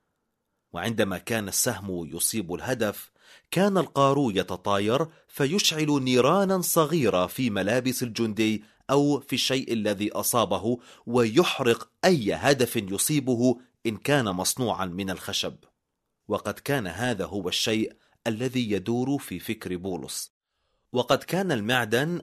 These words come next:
الذي يغطي الترس أو الجلد الذي يغطيه يطفئ تلك السهام المشتعلة فتحمي الجندي. والآن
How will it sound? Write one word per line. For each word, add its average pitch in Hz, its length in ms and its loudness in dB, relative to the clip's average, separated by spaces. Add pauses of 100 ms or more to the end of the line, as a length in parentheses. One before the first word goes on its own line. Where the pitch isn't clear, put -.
الذي 98 400 -4
يغطي 90 400 -4
الترس 131 640 0
أو 117 180 2
الجلد 113 500 0
الذي 101 380 -4
يغطيه 92 720 -2 (260)
يطفئ 127 600 0
تلك 117 320 -6
السهام 110 540 -2
المشتعلة 90 800 -4 (320)
فتحمي 156 480 -2
الجندي. 104 560 -4 (1160)
والآن 107 580 -2